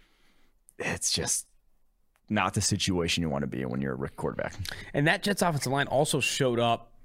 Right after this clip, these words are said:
Speaker 2: a-, on run blocking. I think Jets running backs averaged the lowest yards before contact of any running,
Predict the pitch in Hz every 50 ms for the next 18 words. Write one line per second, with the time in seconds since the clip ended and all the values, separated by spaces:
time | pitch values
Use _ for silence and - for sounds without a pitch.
0 | - - - - - - - 123 123 - 123 117 107 101 101 113 156 180 156 113
1 | 95 95 - 101 95 92 90 107 120 143 131 - 117 120 117 110 - - 139 131
2 | - - 120 113 110 120 135 131 139 131 135 131 - - - - 107 110 117 120
3 | 123 107 - - 120 101 92 98 101 110 117 110 - 101 95 107 107 - - 107
4 | - 113 110 104 - 92 101 104 - 117 104 - 104 78 73 98 104 101 95 98
5 | 104 -